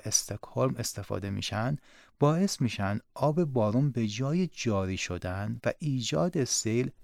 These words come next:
جذب زمین بشه و حتی توی زمان خشکسالی هم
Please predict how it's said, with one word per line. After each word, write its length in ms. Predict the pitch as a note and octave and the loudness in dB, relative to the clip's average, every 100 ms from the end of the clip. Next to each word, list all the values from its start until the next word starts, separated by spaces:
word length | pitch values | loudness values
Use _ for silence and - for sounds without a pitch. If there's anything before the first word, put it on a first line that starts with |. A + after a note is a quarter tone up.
| - | -8
جذب 480 | - C#3 E3 - D3+ | -2 0 0 0 0
زمین 440 | - G2 G2 G2 | 2 2 2 0
بشه 360 | F2 - - - _ - | -2 -6 -8 -14 _ -2
و 60 | C#3 | 2
حتی 520 | D#3 G3+ - G3 F#3 - _ _ | 4 4 6 6 6 2 _ _
توی 180 | - E3+ | 6 8
زمان 520 | D#3+ C3+ A#2 B2+ E3 | 8 6 6 6 6
خشکسالی 640 | D#3 - A2 - G#2+ G2+ A#2 | 4 0 0 0 0 0 0
هم 320 | B2+ A#2+ | 2 2